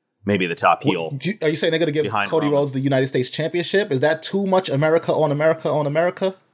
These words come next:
Speaker 1: No. I think that sounds pretty right to me.
Speaker 2: <laughs> Okay. <laughs> Okay.
Speaker 1: Um, but Austin Theory, I mean, uh, just a bona fide next generation star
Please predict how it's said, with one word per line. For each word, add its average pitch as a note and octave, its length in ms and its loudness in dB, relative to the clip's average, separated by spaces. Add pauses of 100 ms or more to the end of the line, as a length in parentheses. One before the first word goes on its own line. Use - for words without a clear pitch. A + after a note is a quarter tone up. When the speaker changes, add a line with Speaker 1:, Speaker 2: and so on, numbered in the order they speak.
(1400)
Speaker 1:
No. G3 320 4 (680)
I A2 100 2
think D#3+ 180 2
that D3+ 140 0
sounds D3 260 -6
pretty D3 340 -2
right A2 240 2 (100)
to - 80 -20
me. C3 140 4 (200)
Speaker 2:
<laughs> B5+ 220 0
Okay. - 320 0 (280)
<laughs> G#3+ 100 2 (960)
Okay. - 320 -2
Speaker 1:
Um, B2+ 520 4 (260)
but D3+ 160 6
Austin F#3+ 320 4
Theory, D3+ 400 4
I A2+ 60 -2
mean, A#2 280 -6
uh, B2 60 0 (100)
just C#3+ 220 0
a B2 40 0
bona B2 300 0
fide G#2+ 480 -2 (220)
next A2+ 300 0
generation G2+ 500 0
star D#2+ 400 0